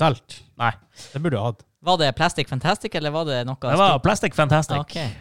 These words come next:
Speaker 2: Med høyre-venstre bongo, og de reagerte på klapping når du klappet i hendene over dem, så
Speaker 1: Dæven.
Speaker 2: Å, ja da.
Speaker 3: Ikke. Det her må jeg ta, det skal jeg google etterpå. Det var, jeg var ikke klar over at det eksisterte. Til Donkey Konga.
Speaker 1: Ja.
Speaker 2: Donkey Konga, det var sånn her, eh, musikkspill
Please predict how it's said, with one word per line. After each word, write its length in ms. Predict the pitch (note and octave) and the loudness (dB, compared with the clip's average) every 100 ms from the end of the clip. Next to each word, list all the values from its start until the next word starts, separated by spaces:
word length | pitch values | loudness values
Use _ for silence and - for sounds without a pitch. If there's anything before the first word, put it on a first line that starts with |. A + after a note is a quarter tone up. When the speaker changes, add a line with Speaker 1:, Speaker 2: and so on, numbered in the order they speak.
| E3+ C#3+ | -6 2
Speaker 2:
Med 300 | C#3+ C#3+ D3 | 4 6 4
høyre-venstre 480 | G#3 - F3+ D#3+ D3 | 2 2 0 -2 -6
bongo, 300 | F3+ G#3+ A3 | -4 0 2
og 300 | D3 D3+ C#3+ | 2 0 0
de 120 | C3 C3+ B2 | -2 -2 -4
reagerte 380 | A#2+ B2 C3+ B2+ | 0 0 0 -2
på 80 | A#2 | -6
klapping 460 | - C#3+ - A2+ A2+ | -4 -4 -4 -8 -8
når 120 | A2+ | -8
du 60 | G#2+ G#2+ - | -6 -6 -4
klappet 300 | C#3 - G2+ | -4 -2 -4
i 40 | G2+ | -2
hendene 240 | G#2+ A2 | -4 -8
over 160 | G2+ - | -10 -10
dem, 140 | - | -12
så 160 | - C3 - - C3+ | -8 -8 -8 -10 -4
Speaker 1:
Dæven. 480 | A#2+ B2 A#2 G2 A2+ | 0 2 0 -4 -10
Speaker 2:
Å, 80 | G#2 A#2 | -4 2
ja 80 | A#2+ C3 | 4 4
da. 60 | B2 | 2
Speaker 3:
Ikke. 400 | - F3 - - G2+ | -2 -12 -12 -12 -6
Det 80 | A#2 | 0
her 80 | F#3+ | 2
må 80 | G3+ | 2
jeg 80 | - | 2
ta, 120 | D3 C3+ C3+ | 0 0 -4
det 80 | F3 | -4
skal 80 | E3 | -2
jeg 80 | D3+ | 0
google 160 | B2+ | 0
etterpå. 180 | B2 B2 | -2 -2
Det 120 | C#3+ G#3+ | -2 -2
var, 100 | F#3 | 0
jeg 160 | E3 | -2
var 80 | E3 | -2
ikke 140 | D#3+ | -4
klar 80 | D#3 | -2
over 100 | C#3 | -2
at 60 | C3+ | -4
det 60 | B2+ | -8
eksisterte. 340 | - B2+ A#2+ | -8 -8 -6
Til 160 | D#3+ C3+ | -6 0
Donkey 320 | E3 G3 A#2+ | 0 0 -4
Konga. 440 | - A2 F#3+ G#2+ - - | -2 -2 0 -2 -6 -8
Speaker 1:
Ja. 140 | A#2 D3+ | -2 -2
Speaker 2:
Donkey 240 | - D#3 | 0 -4
Konga, 320 | - D3+ A#2+ | 0 0 0
det 120 | G#2+ A#2+ | 2 2
var 80 | B2 | 4
sånn 100 | B2+ | 2
her, 80 | A2 | 2
eh, 220 | A2 A2 G#2+ | 2 2 0
musikkspill 800 | B2 A#2 C#3 - - B2 A2 | 0 0 -2 -4 -2 0 0